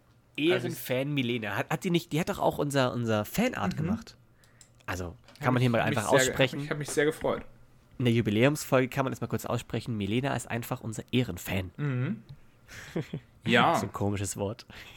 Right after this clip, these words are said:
Speaker 1: <laughs>
Speaker 2: Ja, ja, ja,
Speaker 1: Ehrenfan.
Speaker 2: ja, ja. Ja, aber
Speaker 1: Ja,
Speaker 2: du,
Speaker 1: aber
Speaker 2: es war dann mit, mit meiner Geburtstagsfeier sowieso so ein bisschen, wir wollten ja erst in unserer W G feiern, ähm, also in der W G, in der ich gewohnt hab,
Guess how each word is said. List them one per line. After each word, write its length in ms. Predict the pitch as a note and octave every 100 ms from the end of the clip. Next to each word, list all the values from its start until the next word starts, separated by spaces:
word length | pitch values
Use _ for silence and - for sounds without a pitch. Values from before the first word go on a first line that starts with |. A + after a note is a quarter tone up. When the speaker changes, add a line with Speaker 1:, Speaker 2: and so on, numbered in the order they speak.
| -
Speaker 1:
<laughs> 120 | D4 - _ _ _
Speaker 2:
Ja, 360 | A#2+ A#2+ F3 A3 - - A2
ja, 320 | A2+ A#2 A#2+
ja, 180 | A#2 G2+ G2+ G2+
Speaker 1:
Ehrenfan. 220 | E2+ E2+
Speaker 2:
ja, 100 | G#2
ja. 120 | G2 G#2+ B2 - - - - - -
Ja, 120 | B2
aber 100 | C3+
Speaker 1:
Ja, 80 | G2+
Speaker 2:
du, 60 | D3+
Speaker 1:
aber 80 |
Speaker 2:
es 120 | C3 -
war 100 | A#2+
dann 260 | A#2+ F#2
mit, 240 | F#2+ B2 G#2+
mit 100 | B2
meiner 220 | A#2+ A#2
Geburtstagsfeier 560 | A2 B2 B2+ A#2 G#2+ G#2+
sowieso 340 | G#2+ G2+ A#2
so 100 | A2
ein 40 |
bisschen, 320 | G#2+ A2 F#2+ G2+
wir 100 | G#2
wollten 240 | A2+ A2
ja 100 | F#2+
erst 200 | F#2 -
in 80 | -
unserer 260 | - - A2
W 80 | A2
G 180 | C3
feiern, 720 | C#3+ A#2+ A#2 A#2 A2+ A2 G2+ -
ähm, 240 | G#2+ F#2+ -
also 160 | G#2+ - -
in 60 | G2+
der 140 | G2
W 80 | F#2+
G, 160 | - F#2+
in 80 | G#2
der 80 |
ich 80 | F#2+
gewohnt 280 | - A#2 C3+
hab, 140 | B2